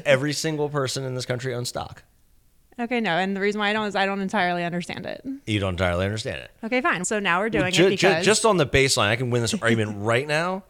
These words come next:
Speaker 2: That's fine. That's why we're doing it.
Speaker 1: No, no, I can win this argument right now. Some people literally just don't have the money.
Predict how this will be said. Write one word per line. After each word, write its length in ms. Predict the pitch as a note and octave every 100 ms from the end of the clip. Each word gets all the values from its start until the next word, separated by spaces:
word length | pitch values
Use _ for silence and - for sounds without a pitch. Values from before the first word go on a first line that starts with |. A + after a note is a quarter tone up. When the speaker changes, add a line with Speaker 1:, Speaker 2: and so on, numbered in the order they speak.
| _
Speaker 2:
That's 160 | - -
fine. 100 | F4
That's 120 | A#3
why 120 | B3+ A#3+
we're 80 |
doing 220 | A#3 D#4+ B3
it. 60 |
Speaker 1:
No, 80 | C3+
no, 60 | A#2+
I 120 | C3+
can 80 | E3+
win 100 | D#3+
this 120 | C3
argument 320 | C3+ A#2 G2+
right 180 | A#2 C3+
now. 140 | D#3+
Some 260 | - - E3+
people 260 | D3+ A2+ G2+
literally 240 | G#2 F#2
just 140 | D#2
don't 120 | F2 D#2
have 120 | D2+
the 60 |
money. 300 | D2+ C#2 -